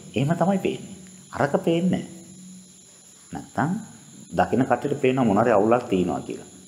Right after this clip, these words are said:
ඒ රොබෝ කෙනෙක් විදිහට යන්නේ. ඔහොම බලනවා. එතකොට ඒ කට්ටිය බලනවා "මහර විදිහේ මේ පානුයි පරිප්පු විතරයි තියෙන්නේ."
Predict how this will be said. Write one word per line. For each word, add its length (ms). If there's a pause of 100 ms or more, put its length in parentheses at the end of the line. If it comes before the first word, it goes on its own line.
(200)
ඒ 120
රොබෝ 320
කෙනෙක් 260
විදිහට 240
යන්නේ. 300 (960)
ඔහොම 340
බලනවා. 380
එතකොට 260
ඒ 80
කට්ටිය 280
බලනවා 200
"මහර 300
විදිහේ 340
මේ 160
පානුයි 420
පරිප්පු 400
විතරයි 440
තියෙන්නේ." 400